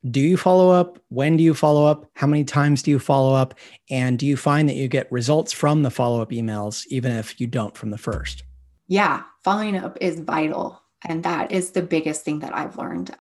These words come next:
Speaker 2: Definitely follow up. Don't be afraid to follow up. You're not pestering or bothering them or nagging. You're helping them prioritize your email. We get so many emails every day, and it's on the rise too. Thanks, covid. But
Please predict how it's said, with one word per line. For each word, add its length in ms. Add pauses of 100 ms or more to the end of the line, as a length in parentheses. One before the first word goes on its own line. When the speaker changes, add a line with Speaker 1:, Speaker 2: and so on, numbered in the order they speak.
(100)
Speaker 2:
Definitely 400
follow 260
up. 300 (140)
Don't 260
be 100
afraid 320
to 100
follow 300
up. 140
You're 120
not 460 (340)
pestering 680
or 300 (260)
bothering 360
them 200
or 80
nagging. 640 (140)
You're 460
helping 360
them 140
prioritize 800
your 240
email. 540
We 200
get 360 (360)
so 320
many 320
emails 380
every 260
day, 320 (160)
and 140
it's 160
on 120
the 60
rise 440
too. 360 (320)
Thanks, 240
covid. 440 (180)
But 320